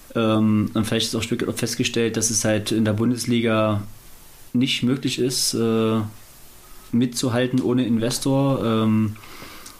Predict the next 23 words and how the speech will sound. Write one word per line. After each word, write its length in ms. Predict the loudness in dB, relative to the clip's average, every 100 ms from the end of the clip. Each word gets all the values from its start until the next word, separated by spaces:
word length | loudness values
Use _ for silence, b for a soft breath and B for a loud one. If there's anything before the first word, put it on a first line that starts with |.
| -10
das 180 | -4 -4
stellt 200 | -2 -2
sich 100 | 0
immer 80 | 0
die 100 | 0
Frage 280 | 0 0 2
für 80 | 2
mich, 300 | 2 0 -2
okay, 400 | -2 0 0 -2 -4 -2
mit 180 | -2 0
dem 160 | 0
Wissen, 360 | 0 0 2 2
dass 160 | 0 -2
es, 240 | -2 0
äh, 440 | 0 2 2 0 -2 B B B B B
dass 180 | -2 0
man 140 | 2
an 120 | 2
einem 220 | 2 2 2
Investor 360 | 2 0 0
irgendwie 120 | 2
nicht 140 | 0 0
vorbeikommt, 800 | -2 0 0 0 0 0 -2 -6